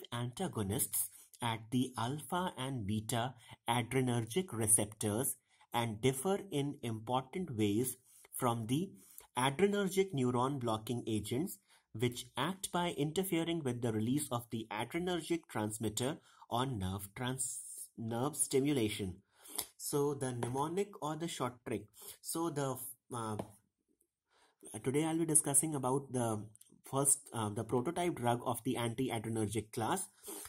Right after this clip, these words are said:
So the anti-adrenergic drugs, the prototype drug here is the propranolol. So propranolol is the prototype drug of the anti-adrenergic class. So when discussing about the clinical uses of it,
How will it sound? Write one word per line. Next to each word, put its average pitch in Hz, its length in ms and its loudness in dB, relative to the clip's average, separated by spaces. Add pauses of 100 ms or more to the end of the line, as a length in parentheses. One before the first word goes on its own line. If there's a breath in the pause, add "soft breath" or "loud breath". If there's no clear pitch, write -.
So 160 280 2
the 151 260 -2
anti-adrenergic 143 1160 0 (180)
drugs, 110 420 -2 (260 loud breath)
the 135 140 2
prototype 202 640 2
drug 131 300 0
here 127 400 2
is 113 300 0
the 131 160 2
propranolol. 104 960 0 (720 loud breath)
So - 180 2
propranolol 175 760 4
is 147 140 2
the 143 120 0
prototype 135 480 -2
drug 127 260 0 (100)
of 117 200 -2
the 131 160 0
anti-adrenergic 117 1080 0 (460)
class. 127 420 2 (640 loud breath)
So 160 400 4
when 147 240 2
discussing 170 640 0
about 160 400 0
the 156 220 0
clinical 190 500 2
uses 123 640 2
of 107 220 -4
it, 123 240 -4